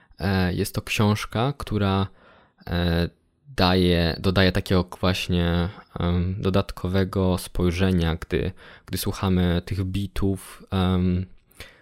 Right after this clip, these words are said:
tej płyty całej, tej otoczki całej, która jest zbudowana dookoła tego, e, tego albumu. E, wiadomo,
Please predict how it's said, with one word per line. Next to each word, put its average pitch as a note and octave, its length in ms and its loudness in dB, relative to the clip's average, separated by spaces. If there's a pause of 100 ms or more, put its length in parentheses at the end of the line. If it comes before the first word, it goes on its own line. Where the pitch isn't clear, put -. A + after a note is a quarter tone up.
tej F#2+ 140 -2
płyty G#2 400 0
całej, G2 480 2
tej - 200 -2
otoczki - 560 -2
całej, G2 300 2
która G2 260 0
jest F#2 140 4
zbudowana F#2+ 580 2
dookoła F#2+ 540 2
tego, F#2 440 -2 (460)
e, F#2 260 2
tego G2 260 0
albumu. F#2+ 520 2 (340)
E, F#2+ 180 4
wiadomo, A2 500 6